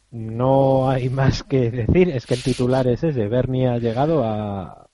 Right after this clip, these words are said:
ha afirmado que, bueno, que, que vería con buenos ojos, eh, hacer una, una Fórmula uno de mujeres, ante lo cual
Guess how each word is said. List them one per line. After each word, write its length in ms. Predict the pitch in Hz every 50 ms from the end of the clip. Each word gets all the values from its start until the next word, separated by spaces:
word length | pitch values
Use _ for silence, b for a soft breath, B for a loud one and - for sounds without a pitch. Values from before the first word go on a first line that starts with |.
| _ _
ha 300 | - - - 104 107 104 104
afirmado 480 | - - 117 107 110 117 120 139 165 160
que, 80 | 160
bueno, 220 | 123 117 160 190 -
que, 260 | 104 98 98 92 87 -
que 120 | - - 101
vería 300 | 98 95 98 104 107 107
con 140 | - 113 107
buenos 300 | 110 107 107 104 - -
ojos, 460 | 139 135 - - 104 98 - - b b b b b b b b b b b -
eh, 160 | 107 101 98
hacer 340 | 92 92 92 - 110 107 110
una, 440 | 110 110 107 107 104 104 98 90 - -
una 200 | 120 110 110 107
Fórmula 380 | - 120 110 110 113 110 113 110
uno 200 | 113 113 110 110
de 60 | 110
mujeres, 560 | 110 113 - - 135 135 165 180 196 - b b b b b b b b b b b -
ante 260 | 131 120 104 - 113
lo 100 | 110 104
cual 340 | - 131 131 156 185 160 -